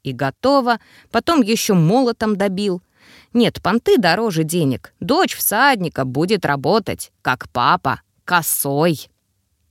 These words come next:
Из состояния задумчивости меня вывело аккуратное интеллигентное покашливание. И уж вовсе добил вкрадчивый вопрос со стороны сцены. «Девушка, извините, пожалуйста, не желаете ли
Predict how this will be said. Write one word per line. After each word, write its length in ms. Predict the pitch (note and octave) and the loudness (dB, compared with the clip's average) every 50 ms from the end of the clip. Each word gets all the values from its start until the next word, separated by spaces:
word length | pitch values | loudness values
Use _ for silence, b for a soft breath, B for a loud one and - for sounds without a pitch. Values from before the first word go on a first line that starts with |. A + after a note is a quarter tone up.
| _ _ | _ _
Из 140 | - D4 D4+ | -2 0 0
состояния 580 | - - C#4+ - - - B3+ C4 C4 B3+ A3+ G#3+ | 2 0 0 -2 0 0 0 2 2 2 2 2
задумчивости 840 | G3+ G#3+ G#3+ A3+ D#4 F4 E4 - - C4+ B3+ B3+ - - - A#3 A#3 B B B B B B B | 0 -2 -2 0 -2 -2 -2 -4 -4 -4 -2 -2 -2 -4 -4 -6 -6 B B B B B B B
меня 260 | B3+ C#4+ D#4+ F4+ F4 | 2 2 4 4 2
вывело 440 | B3+ C4+ D#4+ D4 C#4+ D4 C#4+ C4+ - _ | 2 2 0 2 2 0 0 0 0 _
аккуратное 760 | B3 A#3 _ - A3 A3 - C4+ E4 F#4 _ D#4+ D4+ D4 - _ | -6 -6 _ -6 -6 -4 -2 0 -2 -2 _ 0 0 0 0 _
интеллигентное 1000 | - A#3+ A#3+ - - F#3+ E3+ D#3 D#3+ D3+ F3+ A3+ B3 B3+ _ _ G#3+ G#3 G#3 G3 _ | 0 0 0 0 0 -4 -4 -4 -2 0 0 2 2 0 _ _ -4 -2 -2 -4 _
покашливание. 880 | _ F#3 F3 _ - F3+ E3+ D3 - - C3+ B2+ B2 C3 C3 B2 A#2 - _ _ B B B B B B B B | _ -6 -6 _ -2 -2 -2 -2 -2 -8 -10 -8 -6 -6 -6 -6 -8 -12 _ _ B B B B B B B B
И 120 | A3+ A#3 | 2 2
уж 180 | A#3+ B3 - - | 2 2 2 0
вовсе 400 | C4 B3 C4+ A#3 F#3+ - - G3 | 0 2 0 0 0 -2 -6 -2
добил 420 | E3+ F3+ F#3 F#3+ G3+ C#4+ D#4 C4 | 0 0 0 2 0 0 0 0
вкрадчивый 720 | - - - G#3+ A3 A#3 G#3+ - - - F#3+ D3+ D3+ D3+ | 0 -2 -4 0 0 0 0 -2 -4 -6 -4 -2 -2 0
вопрос 460 | C3+ C#3 C3+ _ - - C#4 F4 F#4 | 0 0 -4 _ 0 0 0 0 0
со 160 | - - - D#3 | -2 -4 -4 -6
стороны 460 | - _ - C3 C#3 C#3 C#3 E3 F3+ | -4 _ -4 -4 -2 -2 -2 -2 -2
сцены. 580 | - - _ - - D#3 C#3 C3 B2+ A#2 B2 _ _ _ _ _ _ _ _ _ | -4 -4 _ -4 -2 -2 0 0 -4 -6 -8 _ _ _ _ _ _ _ _ _
«Девушка, 720 | F#3+ F#3+ E3+ G3 B3 C#4+ D#4+ D#4+ - _ - D#4+ A#3 - b b b b b b b b | -6 -4 0 0 0 0 0 -2 -4 _ -2 -2 -2 -2 b b b b b b b b
извините, 520 | b A#3+ A3+ C4+ F4 A4 A#4+ A4 - - C4+ | b 0 2 2 4 4 4 4 2 0 -2
пожалуйста, 720 | _ C#4 C4+ A#3 A3 A3+ F#3 D3 C3+ - - _ - - _ _ _ _ | _ 0 0 2 0 0 -2 -2 -4 -8 -12 _ -18 -18 _ _ _ _
не 140 | F#3 F#3+ G3+ | 0 0 2
желаете 680 | F#3 G#3 B3+ D4 F4+ A4 A#4 A4 G4 - - - D#4+ | 2 2 2 2 2 2 2 2 2 2 2 2 2
ли 320 | D#4 D4 D4+ D4 C#4 - | 4 4 4 2 2 0